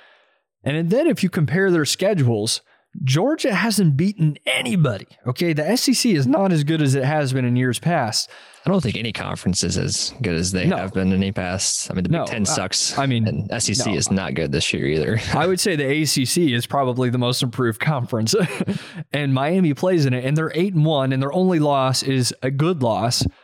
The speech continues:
Speaker 1: to Clemson. I mean, they got beat in it, they got spanked in it, you get, but you get my point.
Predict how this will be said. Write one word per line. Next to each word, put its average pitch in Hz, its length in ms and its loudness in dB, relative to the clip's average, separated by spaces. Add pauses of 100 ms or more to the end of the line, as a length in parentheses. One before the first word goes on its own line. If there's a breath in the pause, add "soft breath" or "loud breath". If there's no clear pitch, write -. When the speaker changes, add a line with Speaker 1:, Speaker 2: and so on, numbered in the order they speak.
(240 loud breath)
Speaker 1:
to 135 100 -2
Clemson. 123 480 -2
I 117 60 0
mean, 147 160 2
they 151 80 0
got 131 200 0
beat 139 220 2
in 117 120 2
it, 117 200 0
they 131 80 0
got 131 180 0
spanked 135 360 -2
in 107 100 -2
it, 117 60 2
you 135 160 2
get, 147 140 -4
but 165 140 0
you 160 60 -4
get 175 160 0
my 123 120 0
point. 139 340 -2